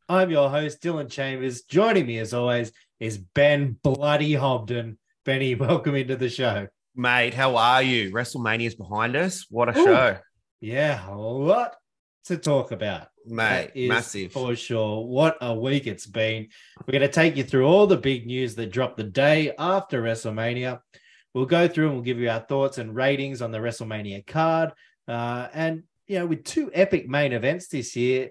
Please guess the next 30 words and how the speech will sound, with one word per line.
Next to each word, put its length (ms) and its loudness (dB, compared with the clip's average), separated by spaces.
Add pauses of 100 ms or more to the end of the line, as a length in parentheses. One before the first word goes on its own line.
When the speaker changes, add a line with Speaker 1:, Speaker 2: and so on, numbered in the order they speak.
Speaker 1:
uh, 260 -4
a 20 -14
little 160 -8
bit 200 -6
later 240 0
in 80 -4
the 40 -8
show, 240 0
we're 100 -4
gonna 140 -4
draft 380 0
the 80 -4
best 400 0
ever 320 -2
WrestleMania 840 -8 (200)
main 500 -4
events. 720 -6 (400)
You 140 0
can 80 -8
follow 220 10
us 220 4
on 140 2
the 80 2
socials 540 0
at 200 0
Three 180 -4
Count 280 -6
Pod 160 0
on 160 -2
Facebook, 520 -4